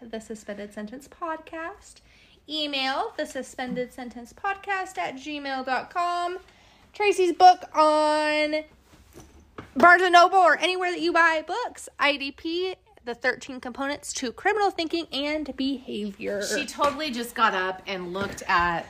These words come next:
Speaker 2: my book
Speaker 1: No, I
Speaker 2: to
Speaker 1: didn't.
Speaker 2: read that.
Speaker 1: No, I didn't.
Speaker 2: So
Speaker 1: I just know it now.
Speaker 2: I'm so proud
Speaker 1: Can
Speaker 2: of
Speaker 1: I
Speaker 2: you.
Speaker 1: have one win today?
Speaker 2: You can. Yes. Thank you so much.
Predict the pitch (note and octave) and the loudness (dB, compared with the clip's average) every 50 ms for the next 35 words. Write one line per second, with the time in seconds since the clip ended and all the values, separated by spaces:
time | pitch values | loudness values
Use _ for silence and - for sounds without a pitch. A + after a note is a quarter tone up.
0 | - - F#3 F3 E3+ E3+ D#3 E3 D3 A#2+ - - - C4+ C#4 C4 B3 G#3+ G#3+ G#3+ | -16 -10 -6 -6 -6 -6 -4 -4 -4 -4 -4 -8 -6 -4 -4 -2 -2 -2 -2 -4
1 | G#3+ G#3 D#3 D3 C#3+ D3+ - - - C4 C4 C#4+ C#4+ D4 C#4+ D4+ C#4 A3 - - | -4 -4 -6 -6 -8 -8 -10 -12 -16 -16 -12 -10 -10 -8 -8 -8 -8 -8 -10 -10
2 | A3+ - _ _ - - - G#3 F3+ E3+ D#3+ E3 F3+ A#3 A#3+ B3+ C4 - C4+ B3+ | -16 -20 _ _ -20 -4 -2 0 0 0 -2 -4 -4 -4 -4 -4 -6 -8 -6 -6
3 | B3+ A#3 G3+ G3 E3+ G3+ - _ _ _ _ _ _ _ _ _ _ _ _ _ | -6 -6 -8 -10 -10 -12 -14 _ _ _ _ _ _ _ _ _ _ _ _ _
4 | _ _ G#3+ A3+ B3 B3+ - - D#4+ D#4+ - - E4 E4+ G4+ A4+ C#5 D5 D5 D#5 | _ _ 0 0 0 -2 -2 -2 -4 -4 -2 -6 -2 4 6 6 8 8 8 6
5 | D#5 D#4+ F4 F#4 G#4 A4 F#4 F4 F4 F#4 G4+ G#4 A4 A#4+ A#4+ B4 B4+ B4+ B4+ B4+ | 6 8 8 8 8 8 6 4 4 4 4 2 2 2 2 2 2 0 -2 -2
6 | C#4+ E4 D#4+ - D4 C#4 - A3 G#3+ E3+ D#3+ B3 C4+ - A3+ F3+ E3+ - - - | -4 -6 -6 -4 -6 -6 -4 -6 -8 0 2 4 4 6 4 2 0 -8 -4 -2
7 | F#3+ - F4 D#4+ D#4+ D4+ C4+ - - - A3+ G3+ G3 F3+ F3 F#3+ G#3+ G3+ - - | -2 -2 -2 -6 -10 -10 -8 -8 -4 -4 -4 -2 -2 -2 -2 -2 -4 -4 -6 -8
8 | - - - - | -8 -8 -10 -14